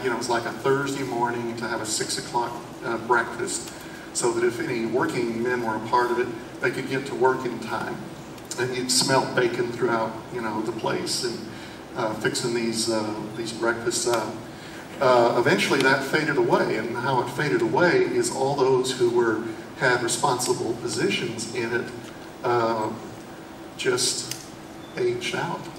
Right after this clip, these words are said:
right? And there weren't people to take their place. Now they tried, they'd often try and recruit younger men, you know, "Won't you come to six o'clock breakfast on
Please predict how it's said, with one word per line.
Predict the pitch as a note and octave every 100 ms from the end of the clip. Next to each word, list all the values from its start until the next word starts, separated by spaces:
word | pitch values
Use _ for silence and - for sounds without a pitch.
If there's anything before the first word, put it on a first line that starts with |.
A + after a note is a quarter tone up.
| - - - - - - - -
right? | A2 - G#2+ - -
And | A#2+
there | A#2
weren't | A#2 A#2 -
people | A#2+ A2+
to | A2+
take | - G#2+ A2
their | A2+
place. | - D#3 D#3+ - - - - - - - - - -
Now | -
they | -
tried, | C3 D#3 F#3 F3+ C3+
they'd | B2 A2+
often | - - B2
try | B2 A#2+
and | A2+
recruit | A2 C3 B2
younger | B2 B2 A#2
men, | A2+ C3+ B2+ A#2
you | -
know, | F3
"Won't | F3 -
you | -
come | - - -
to | - A2+ -
six | - -
o'clock | - - - A2+
breakfast | - D3+ F3+ -
on | A2